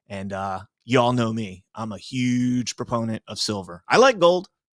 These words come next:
but silver, gold, gold is sexy. Silver is functional. And so,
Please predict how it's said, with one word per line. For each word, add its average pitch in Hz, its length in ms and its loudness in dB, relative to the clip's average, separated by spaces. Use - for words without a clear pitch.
but 107 140 -10
silver, 139 460 2
gold, 202 300 4
gold 233 220 4
is 151 100 -2
sexy. - 520 -4
Silver 151 440 2
is 110 140 -2
functional. - 560 -8
And 107 100 -10
so, 110 280 0